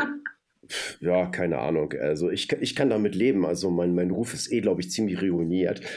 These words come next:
Also da wird's dann irgendwie ein bisschen schwieriger, das Niveau noch zu unterschreiten.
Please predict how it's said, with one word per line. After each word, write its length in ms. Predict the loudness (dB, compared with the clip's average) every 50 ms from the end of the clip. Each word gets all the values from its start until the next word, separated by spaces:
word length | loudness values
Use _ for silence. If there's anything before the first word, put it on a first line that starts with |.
| -10 -10 -10 -8 -6
Also 260 | -4 -4 -4 -2 -2
da 200 | 0 0 0 0
wird's 200 | -2 -4 -4 -2
dann 140 | -2 -2 0
irgendwie 340 | 0 0 -2 0 0 0 0
ein 100 | 0 0
bisschen 300 | 0 -2 -2 -2 -2 -2
schwieriger, 540 | -2 -2 -4 -2 -2 0 0 0 0 0 0
das 200 | 0 -2 -2 -2
Niveau 280 | -4 -4 -2 0 0
noch 160 | 0 0 -2 -4
zu 120 | -6 -6 -6
unterschreiten. 640 | -4 -4 -4 -2 -2 -2 -2 -2 -2 -2 -4 -6